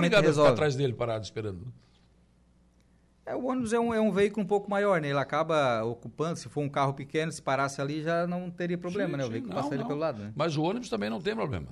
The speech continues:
Speaker 2: É.
Speaker 1: Só ali porque tem a lombada e tem o tachão, daí não tem como passar. Agora, se for um pouqui-, um pouquinho mais pra frente, ah, você vai passar tranquilamente, dá, tranquilo. E por se tratar de um, de uma rua que tá des-, tá, tá chegando ali no Trevo das Praias, né?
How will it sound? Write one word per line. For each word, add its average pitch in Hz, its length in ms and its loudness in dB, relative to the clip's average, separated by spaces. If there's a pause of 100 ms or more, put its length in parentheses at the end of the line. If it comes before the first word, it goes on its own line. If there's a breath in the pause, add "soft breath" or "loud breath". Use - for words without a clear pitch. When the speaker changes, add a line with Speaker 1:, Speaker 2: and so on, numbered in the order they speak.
Speaker 2:
É. - 60 -20
Speaker 1:
Só 131 240 0
ali 160 320 0
porque 214 260 -6
tem 120 160 -4
a 110 60 0
lombada 135 360 0
e 202 40 -12
tem 170 160 -6
o 170 40 -4
tachão, 220 380 -6
daí 82 160 -6
não 90 100 -8
tem 80 160 -10
como 82 140 -14
passar. 147 260 -6
Agora, 82 200 -8
se - 80 -20 (240 loud breath)
for 147 200 0
um - 80 -10
pouqui-, 123 240 -6
um 117 60 -10
pouquinho 113 300 -2
mais 104 120 -2
pra 80 160 -8
frente, 160 300 -12 (140)
ah, 330 120 -2
você - 160 -12
vai 69 140 -8
passar 107 320 -6
tranquilamente, 165 640 -10
dá, 92 240 -8 (400 soft breath)
tranquilo. 131 480 -6 (300 loud breath)
E 95 100 -8
por 147 220 -4
se 180 120 -4
tratar 160 440 -2
de 123 80 -4
um, 117 120 -4
de 107 80 -6
uma 120 220 -2
rua 117 180 0
que - 60 -12
tá 113 120 -2
des-, 90 200 -10
tá, 101 220 -6
tá 107 160 -6
chegando 117 500 -2
ali 113 140 -2
no 110 100 -4
Trevo 110 260 -6
das 110 200 -6
Praias, 160 420 -8
né? 107 240 -6